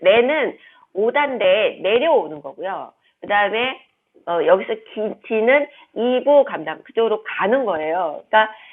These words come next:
어, 험차 침이라는 건 내려오면은 만나는 거고, 또 그 이부 감담은 뒤를 얘기하는 거거든요. 가면 또 만나는 거예요.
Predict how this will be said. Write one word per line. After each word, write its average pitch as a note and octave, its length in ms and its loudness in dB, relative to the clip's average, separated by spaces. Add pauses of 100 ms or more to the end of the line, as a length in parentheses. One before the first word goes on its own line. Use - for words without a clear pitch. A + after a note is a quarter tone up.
(420)
어, F#3 400 6 (100)
험차 C#4+ 300 -4
침이라는 C#4 420 -2
건 F#3+ 140 -2
내려오면은 B3+ 960 4 (220)
만나는 F#3+ 420 -2
거고, C3+ 420 -10 (220)
또 A3 80 2 (520)
그 G#3+ 120 4
이부 A#3+ 440 4
감담은 A3+ 720 2 (240)
뒤를 B3 380 0
얘기하는 D#3 400 -2
거거든요. C3+ 480 -14 (300)
가면 A#3 460 2
또 B3 100 4
만나는 D#3+ 460 0
거예요. C#3 380 -10